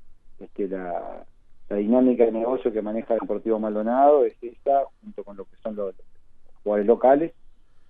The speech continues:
Y bueno, en este caso nos tocó contar con estos tres jugadores que son muy importantes, y bueno, lo de Estigarribia es un lujo que nos dimos, que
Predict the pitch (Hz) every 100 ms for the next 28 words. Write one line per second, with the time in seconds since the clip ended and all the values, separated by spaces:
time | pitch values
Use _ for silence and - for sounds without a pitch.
0 | - 117 117 110 - 110 107 151 - 127
1 | - 143 139 120 104 - 107 98 117 107
2 | 123 127 135 135 - 107 101 117 117 113
3 | 107 110 - - 117 117 - 117 113 117
4 | 123 127 127 - - - - - - -
5 | - - - 117 113 110 110 117 110 123
6 | 127 135 110 101 92 95 92 - 104 98
7 | 113 120 - 104 101 113 110 101 98 92
8 | 113 117 123 - 101